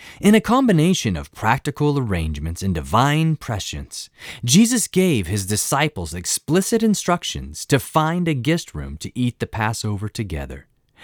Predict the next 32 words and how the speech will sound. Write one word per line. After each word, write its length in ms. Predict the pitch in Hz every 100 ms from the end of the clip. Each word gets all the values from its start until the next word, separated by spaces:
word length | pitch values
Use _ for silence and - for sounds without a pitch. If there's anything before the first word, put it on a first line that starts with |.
| - -
They 160 | 143 202
were 100 | 226
to 120 | -
follow 460 | - - 185 196 170
a 80 | 143
man 440 | 143 170 120 76
with 160 | 78 80
a 80 | 69
pitcher 420 | - 120 - 139
of 160 | 135 107
water, 500 | 82 78 67 60 - _ _ -
an 200 | 156 185
unusual 800 | 120 104 95 160 233 127 85 71
sight, 640 | - 117 110 78 - - - - -
given 300 | 170 262 208
that 160 | 113 107
mostly 640 | 110 135 233 - - 98
women 340 | 90 208 92 82
carry 300 | 107 87 80
jars 520 | 85 98 101 101 101
of 180 | 98 80
water. 500 | 78 71 - - _ _ _ _ - -
The 140 | 139 185
owner 320 | 202 294 262
of 100 | 135
the 220 | 104 95 175
house 360 | 208 - -
was 220 | 92 85
simply 420 | - - 190 185 156
to 140 | 135
be 100 | 123
told, 520 | - 147 139 67 65